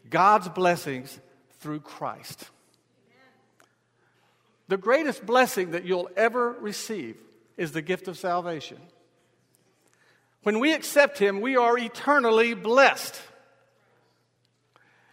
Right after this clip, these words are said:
You see, God blesses us in many ways, but He starts our relationship out with the greatest blessing of all.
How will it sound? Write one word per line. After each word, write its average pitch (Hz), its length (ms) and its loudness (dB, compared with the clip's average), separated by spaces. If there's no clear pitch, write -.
You 208 80 -4
see, 254 180 -2
God 247 320 4
blesses 269 460 4
us 226 180 2
in 220 100 0
many 247 200 -2
ways, 233 340 0
but 196 160 0
He 208 80 -4
starts 285 480 0
our 214 100 2
relationship 202 800 -2
out 147 320 -4
with 208 140 0
the 233 80 -2
greatest 240 460 -2
blessing 262 340 0
of 277 140 -4
all. 294 320 -4